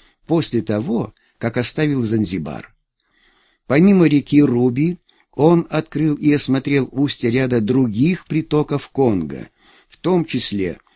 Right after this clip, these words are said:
крупного правого Арувими и двух левых, Руки и Касаи.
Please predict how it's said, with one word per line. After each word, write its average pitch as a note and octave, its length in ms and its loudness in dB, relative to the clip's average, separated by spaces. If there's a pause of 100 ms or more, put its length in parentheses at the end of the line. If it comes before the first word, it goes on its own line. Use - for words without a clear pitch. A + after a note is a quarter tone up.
(280)
крупного G#2 840 -2 (260)
правого A2+ 560 -4
Арувими G3 800 2 (260)
и B2 140 0
двух A2+ 380 -2
левых, F3+ 560 -2 (260)
Руки D3 720 0 (140)
и B2+ 100 -2
Касаи. C#2+ 720 -8